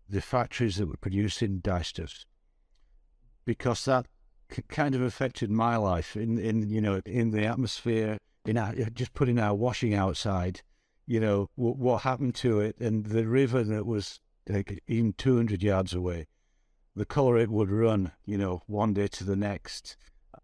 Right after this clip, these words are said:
You know, then that was, that was reality. Of course, that happened for an, a long number of years, um, but again, it got legislated against, and so I was interested. And then as a dyer, um, very much wanted to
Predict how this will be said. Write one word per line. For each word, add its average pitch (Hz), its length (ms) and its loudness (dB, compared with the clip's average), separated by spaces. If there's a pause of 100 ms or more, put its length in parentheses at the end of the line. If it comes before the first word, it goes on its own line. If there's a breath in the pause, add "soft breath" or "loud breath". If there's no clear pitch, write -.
(120)
You 160 160 2
know, 113 180 2
then 135 180 -2
that 147 140 0
was, 117 220 0
that 147 160 0
was 123 140 0
reality. 110 500 0
Of - 120 -6
course, 135 420 -4 (320)
that 135 220 2
happened 123 280 0
for 104 120 -4
an, 95 180 -2 (680)
a 104 60 -6
long 131 260 2
number 107 240 2
of 90 160 -4
years, 90 400 -4 (100)
um, 98 400 0
but 104 120 -2
again, 104 280 0
it 87 120 -4
got 90 180 -4
legislated 92 800 -4 (420)
against, 95 540 -4
and 92 200 -4 (800)
so - 160 0
I 139 80 4
was 143 200 2
interested. 107 640 -2
And 110 180 -2
then 123 180 2
as 120 140 -2
a 104 60 -6
dyer, 107 460 0 (520)
um, 101 440 0
very 120 300 4
much 107 280 0
wanted 104 380 -2
to 98 340 -2